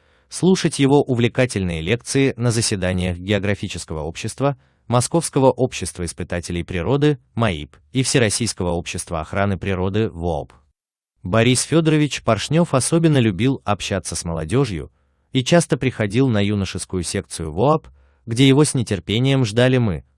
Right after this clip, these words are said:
ваоповцы, и наш любимый учитель П П С Пётр Петрович Смолин. Наш П П С и профессор Поршнёв были давними друзьями и соратниками в работе по проблеме снежного человека.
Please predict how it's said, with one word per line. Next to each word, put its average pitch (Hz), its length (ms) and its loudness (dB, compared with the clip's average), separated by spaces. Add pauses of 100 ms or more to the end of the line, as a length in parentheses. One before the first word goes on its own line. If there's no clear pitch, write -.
(100)
ваоповцы, 110 760 0 (200)
и 139 100 2
наш 143 260 6
любимый 131 500 2
учитель 92 380 -6
П 76 160 -10
П 85 260 -2
С - 200 -4 (260)
Пётр 175 300 2
Петрович 87 580 -4
Смолин. 73 480 -8 (840)
Наш 131 360 2
П 110 120 0
П 117 320 4
С - 160 0
и 143 100 -2
профессор 127 540 0
Поршнёв 131 600 -2 (220)
были 160 240 6
давними 135 460 6
друзьями 110 580 2
и - 160 -6
соратниками 101 720 0
в 73 80 -6
работе 123 460 -2
по 107 120 -2
проблеме 98 520 0
снежного 87 520 -4
человека. 78 580 -8